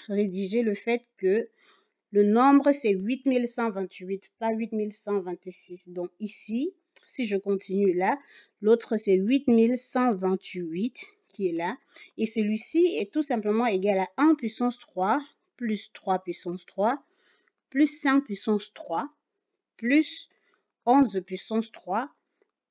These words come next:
Euh, là, il y a sept normalement qui doit se retrouver dans la liste,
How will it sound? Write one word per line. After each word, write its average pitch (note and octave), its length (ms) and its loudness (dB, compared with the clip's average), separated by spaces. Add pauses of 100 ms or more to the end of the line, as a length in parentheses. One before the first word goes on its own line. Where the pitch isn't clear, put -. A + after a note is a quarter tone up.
(800)
Euh, F#3 160 -2
là, A3 320 6
il G3+ 60 -4
y G3+ 80 2
a F#3 60 0
sept B3+ 300 0
normalement G3 500 0
qui A3 140 -8
doit F3+ 140 -2
se F#3 140 -6
retrouver E3 480 -8
dans D#3 180 -12
la D#3 100 -12
liste, F3+ 460 -12